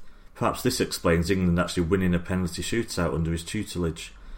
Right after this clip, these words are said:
The F A hired Pippa Grange, a psychologist who has been tasked with improving the team's psychological resilience, and they're one of the very few football organisations who are alive to the opportunities that analytics offer in the sport.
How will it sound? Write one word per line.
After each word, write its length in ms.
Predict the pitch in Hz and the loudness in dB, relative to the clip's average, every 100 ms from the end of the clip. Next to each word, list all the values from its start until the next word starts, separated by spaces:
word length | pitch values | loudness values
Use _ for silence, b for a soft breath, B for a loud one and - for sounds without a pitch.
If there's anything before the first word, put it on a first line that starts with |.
| B B B B | B B B B
The 100 | 120 | 4
F 160 | 127 117 | 4 6
A 200 | 117 131 | 6 6
hired 380 | 131 104 101 - | 6 4 4 0
Pippa 280 | 113 113 | -2 0
Grange, 400 | 98 107 107 95 | 0 2 4 2
a 40 | 87 | 0
psychologist 760 | - 92 87 104 101 95 87 | 2 0 0 2 2 2 -2
who 80 | 92 | -2
has 80 | 85 | -2
been 160 | 98 90 | -2 -2
tasked 320 | 107 101 - | 0 0 0
with 80 | 87 | -2
improving 480 | 85 107 101 87 | 0 0 0 2
the 80 | 82 | -2
team's 400 | 82 92 82 80 | 0 0 0 -2
psychological 840 | - - 101 98 101 104 98 - 82 | -6 0 0 2 2 2 2 -2 0
resilience, 680 | 80 92 98 90 78 - - B B B B B | 2 2 2 2 0 -4 -14 B B B B B
and 100 | 107 | 0
they're 80 | 110 | 4
one 160 | 117 | 4
of 80 | 113 | 4
the 60 | 104 | 0
very 320 | 92 117 117 | 4 6 6
few 260 | - 110 101 | 4 0 0
football 340 | 107 92 92 | 0 2 2
organisations 1080 | 90 95 90 90 98 98 - 76 80 - - | 4 2 2 4 4 4 0 -2 -4 -6 -2
who 140 | 98 95 | 4 6
are 80 | 95 | 6
alive 460 | 95 101 101 95 | 6 6 6 4
to 100 | - | 2
the 80 | 87 | 0
opportunities 680 | 85 78 - 95 87 78 - | 0 -6 -2 -2 -2 -4 -6
that 120 | - | 0
analytics 600 | 95 92 95 - 76 - | 2 4 0 -2 -6 -4
offer 320 | 104 95 87 | -2 0 2
in 100 | 78 | 0
the 80 | 73 | -2
sport. 380 | - 78 76 | -4 -4 -4